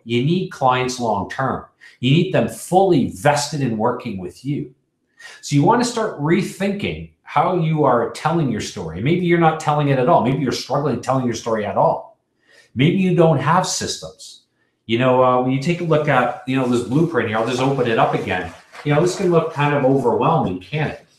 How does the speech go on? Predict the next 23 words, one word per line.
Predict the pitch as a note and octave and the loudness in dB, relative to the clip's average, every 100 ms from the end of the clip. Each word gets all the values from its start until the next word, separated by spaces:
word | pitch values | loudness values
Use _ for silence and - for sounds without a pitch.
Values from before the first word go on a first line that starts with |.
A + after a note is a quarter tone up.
| _ _ _ _ _ _ | _ _ _ _ _ _
But, | C#3+ C#3+ - A#2+ | -4 -4 -8 -10
uh, | B2 - | -8 -6
you | D#3 | -2
know, | C#3+ | 0
if | C#3+ | 2
I | F3+ | 4
looked | E3 D3 | 4 4
at | C#3+ | 2
this | E3 | 0
for | D#3+ | -2
the | B2+ | -4
first | - B2 | -2 -4
time, | - A2+ A2 | 0 2 2
<laughs> | - - - - - - - | -2 -6 -6 -6 -12 -14 -6
when | A#2+ | 2
I | D3+ | 4
started | D3+ B2 A#2 | 6 6 6
business, | F3+ A#2 | 4 4
I | B2+ | 0
would | A#2+ B2+ | 2 2
never | C#3+ D3 | 4 4
have | - - | 2 2
thought | F3 G#2+ - - - - | 4 4 2 -4 -16 -18